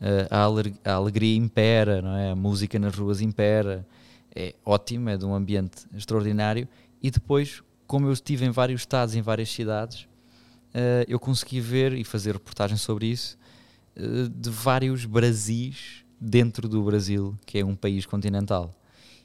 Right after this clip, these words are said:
E em Manaus estive, eh, estive na Amazónia com várias tribos indígenas, em Rio Grande do Sul estive em comunidades alemãs, polacas,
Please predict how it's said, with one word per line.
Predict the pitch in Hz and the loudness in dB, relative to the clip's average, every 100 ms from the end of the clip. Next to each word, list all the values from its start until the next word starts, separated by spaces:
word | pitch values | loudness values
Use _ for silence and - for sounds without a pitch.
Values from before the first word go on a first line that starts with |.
| _ - | _ -6
E | 110 104 101 101 101 98 - - - _ | -2 0 0 0 -2 -4 -10 -20 -20 _
em | 107 | 0
Manaus | 107 107 113 117 107 101 - - | 2 4 6 4 4 -2 -12 -14
estive, | - - 104 98 95 98 98 - | -8 -4 -4 -4 -12 -12 -14 -12
eh, | - 104 101 101 - | -6 -2 -2 -4 -10
estive | - 110 101 | -10 -6 -2
na | 104 | 0
Amazónia | 107 104 139 160 170 | 0 0 -2 -2 -6
com | - 113 101 98 95 73 - | -4 -2 0 -2 -4 -10 -10
várias | - 98 98 | 0 0 0
tribos | - 110 101 | -2 -4 -2
indígenas, | 110 110 131 139 139 139 143 - - - _ | -2 0 -2 -2 -4 -6 -8 -14 -20 -20 _
em | - 113 | -4 0
Rio | 117 | 2
Grande | 117 117 | 2 0
do | 110 113 | -2 -4
Sul | - 123 | -2 -4
estive | 110 - 113 | -4 -6 -6
em | 110 | -4
comunidades | 110 110 104 104 101 - - - - - | -2 -2 0 0 -2 -6 -14 -20 -14 -2
alemãs, | 110 113 117 135 143 135 | 0 2 4 4 2 -4
polacas, | - - 104 117 120 - 131 123 - - | -10 -8 -2 0 0 -4 -4 -4 -8 -14